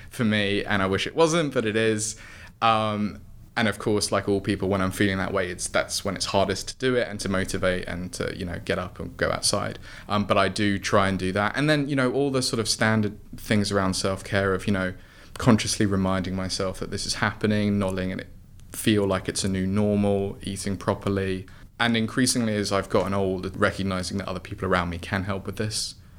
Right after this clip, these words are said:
You know, I think a lot of people instinctively try and kind of grip the wheel tighter and say, "I'm gonna steer myself out of this," which is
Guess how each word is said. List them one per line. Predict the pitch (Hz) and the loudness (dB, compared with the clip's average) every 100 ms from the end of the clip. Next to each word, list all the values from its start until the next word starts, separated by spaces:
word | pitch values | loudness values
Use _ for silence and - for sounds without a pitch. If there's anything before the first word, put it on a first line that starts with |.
| - | 0
You | 98 | 2
know, | |
I | 87 | 2
think | 92 | 2
a | 95 | 2
lot | 95 - | 2 0
of | - | -4
people | 92 92 | -4 -2
instinctively | 92 90 - - 104 - 98 - 87 | -2 -2 -2 -2 -2 -2 -6 -4 -4
try | 85 - 98 92 | -2 2 4 4
and | 90 87 90 - - - - - | 0 -2 -6 -12 -20 -20 -16 -2
kind | 104 | -2
of | 95 | 2
grip | 113 107 | 2 2
the | - | 2
wheel | 104 101 95 | 2 2 0
tighter | - 104 101 90 | 2 0 2 -2
and | 92 | 0
say, | 98 101 | 0 2
"I'm | 101 95 | 2 2
gonna | 95 90 95 | 0 -2 -4
steer | - - - 92 | -2 2 4 4
myself | 90 - 92 98 | 2 0 0 2
out | 95 98 | 2 0
of | 95 | -4
this," | 92 90 - | -6 -6 -6
which | - - | -8 -8
is | 95 - - | -8 -8 -10